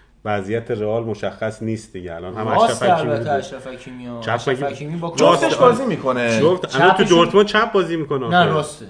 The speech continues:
Speaker 3: نه، چپ هم هست.
Speaker 1: چپ بود.
Speaker 2: چپشون
Speaker 1: من
Speaker 3: حتی
Speaker 1: سه
Speaker 3: اون
Speaker 1: چهار
Speaker 3: یه
Speaker 1: تا
Speaker 3: بازی که
Speaker 1: بازی
Speaker 3: سه
Speaker 1: با
Speaker 3: تا
Speaker 1: دورتموند، بازی با بایرن که اصلا چپ
Speaker 2: چپ
Speaker 1: داشت بازی
Speaker 2: بود،
Speaker 1: می‌کرد.
Speaker 2: اه.
Speaker 3: یه بازی که سه تا پاس گل داد، همه رو از چپ داد.
Speaker 1: آره، همه رو چپ داشت
Speaker 2: اه.
Speaker 1: بازی می‌کرد اکثرا.
Speaker 3: حالا
Speaker 1: تو رئال ولی راست بازی می‌کرد.
Speaker 2: آره، اصلاً می‌گم پستش آف-، دفاع راست بود.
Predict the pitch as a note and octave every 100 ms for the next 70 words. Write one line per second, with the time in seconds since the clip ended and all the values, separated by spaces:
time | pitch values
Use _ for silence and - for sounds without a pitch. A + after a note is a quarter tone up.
0 | - F3+ F3+ E3+ E3 F3+ D3+ B2 A#2+ -
1 | - C#3 E3+ G3 D#3+ E3 G#3 A3+ A#3+ A#3+
2 | A#3+ A3 G3 G3+ A#3 D3 D#3 A3+ F#3+ F3+
3 | F3+ D#3 E3 G3 G#3+ F3+ E3 G3+ G#3+ G3
4 | G3+ A3 A3 G3+ G3+ E3 D#3 C3+ B2 -
5 | G3 - - - F#3 A3 A3 A3+ C#4 A#3
6 | A3+ G3+ G3+ - F#3+ F#3+ F#3+ A3 A#3 G#3
7 | G#3 A#3+ A3+ A#3+ A#3 - A2 C3+ B2+ C3
8 | D#3 - F#3 D3 F3 D#3+ B2 B2 G#2+ A2
9 | G2+ - F#2 F#2 - _ - A#3 D#4 D3
10 | D#3 E3+ G3+ G#3 G#3 G3+ G3 - G3+ G3+
11 | F#3+ F#3 A#3+ F#3 G#3+ A3 A3+ A#3 F3+ G3+
12 | A3+ G#3+ E3 D#3 E3 D#3+ D3+ F#3+ A3 -
13 | B2+ G2